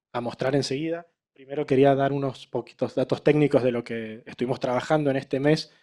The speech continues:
y en dónde hicimos hincapié, que fue la reducción del costo lo más posible para que no sea un costo para el, el banco o los gobiernos que implementen la solución. Llegamos a aproximadamente una o dos centésimas de centavo de dólar por pregunta,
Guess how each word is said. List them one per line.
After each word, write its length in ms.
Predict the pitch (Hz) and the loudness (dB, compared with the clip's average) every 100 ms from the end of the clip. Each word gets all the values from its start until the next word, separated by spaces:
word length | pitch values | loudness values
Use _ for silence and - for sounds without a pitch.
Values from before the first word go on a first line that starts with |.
| _ _ _ _ _ | _ _ _ _ _
y 140 | 131 | 0
en 120 | 131 131 | 2 4
dónde 220 | 143 147 | 4 4
hicimos 320 | - 139 135 | 0 -2 -2
hincapié, 480 | 135 131 127 127 120 _ | -4 -10 -10 -12 -14 _
que 120 | 120 | -6
fue 260 | - 123 - _ _ _ _ _ _ - | 0 0 -2 _ _ _ _ _ _ -4
la 140 | 131 | -2
reducción 460 | 127 127 - 147 147 | 0 -2 2 2 4
del 220 | 135 - | 2 4
costo 540 | 160 - - 165 - _ _ _ _ - | 4 4 2 0 0 _ _ _ _ -8
lo 140 | 123 | -6
más 180 | 123 127 | -2 -4
posible 480 | - 131 156 156 151 | -4 -2 2 2 2
para 280 | 139 120 117 | -2 -10 -12
que 420 | 123 117 117 110 120 | -14 -14 -14 -18 -14
no 100 | 123 | -6
sea 200 | 135 123 | -4 -4
un 80 | |
costo 340 | 120 123 135 120 | -4 -4 -4 -8
para 240 | 120 113 | -8 -8
el, 120 | 110 | -10
el 180 | 113 110 | -10 -8
banco 400 | 123 135 127 131 | -6 -6 -2 0
o 340 | 123 113 110 107 | 0 0 -4 -6
los 140 | 104 | -8
gobiernos 280 | 110 120 120 | -6 -6 -6
que 100 | 135 | -8
implementen 580 | 120 117 127 131 131 120 | -8 -10 -10 -8 -10 -10
la 80 | |
solución. 560 | - 120 127 156 165 170 _ _ _ _ | -6 -4 0 4 4 2 _ _ _ _
Llegamos 520 | 123 120 139 139 - | -14 -10 -8 -8 -8
a 420 | 123 120 120 117 | -10 -6 -6 -4
aproximadamente 920 | 117 117 - - 120 127 131 131 127 | -6 -6 -6 -6 -6 -4 -4 -4 0
una 260 | 127 139 135 | 2 2 0
o 40 | |
dos 160 | 127 - | -2 -2
centésimas 500 | 123 131 - 131 123 | -6 -10 -8 -8 -8
de 60 | |
centavo 460 | 120 117 113 127 131 | -10 -12 -6 0 2
de 100 | 120 | 4
dólar 360 | 127 135 135 - | 4 4 2 -2
por 180 | 131 - | -4 -2
pregunta, 580 | 120 135 147 160 165 | 0 2 2 0 -2